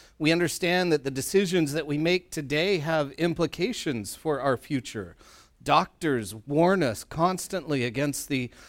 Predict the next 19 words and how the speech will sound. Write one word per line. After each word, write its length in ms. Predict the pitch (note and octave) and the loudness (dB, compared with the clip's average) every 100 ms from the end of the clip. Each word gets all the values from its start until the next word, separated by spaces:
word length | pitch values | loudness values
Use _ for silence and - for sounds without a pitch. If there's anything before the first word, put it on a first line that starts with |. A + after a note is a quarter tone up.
| - | -20
future 540 | _ - F3+ - F3 C#3+ | _ -2 0 2 0 0
dangers 720 | G#2+ C#3 E3+ E3 C#3+ C3+ A#2 | 0 -2 0 -2 0 0 0
of 240 | B2 G#2 - - | -2 -4 -10 -8
eating 360 | C3 C#3 C3 | -6 -4 -4
junk 380 | G#2+ D3+ D#3+ - | -2 -2 -2 -8
food 360 | - B2+ A2+ G#2 | -4 -2 -2 -4
or 200 | G#2 G2+ | -6 -8
sedentary 720 | - D#3+ D#3+ D3+ D3+ D#3+ D3 | -4 -2 0 0 2 2 2
lifestyles 880 | C#3 D3+ D#3 - - C#3+ A#2+ A#2 A2+ | 2 0 -2 -6 0 2 2 0 -2
or 80 | G#2+ | -6
tobacco 520 | C3+ D3 D#3+ - D#3 | -2 2 2 2 0
use 380 | C3 A#2+ A2+ - | 0 -2 -4 -8
or 100 | A2+ | -6
vaping, 600 | C3+ D#3 - C3+ A#2 G2 | -2 -2 -2 -4 -4 -4
drug 340 | C3 E3 C#3 | 0 0 0
use, 340 | B2+ A#2+ A2 | -4 -4 -6
and 140 | A2+ G#2 | -12 -10
so 240 | - D#3+ | -4 -2
on. 300 | B2+ F2+ D2 | -2 -8 -16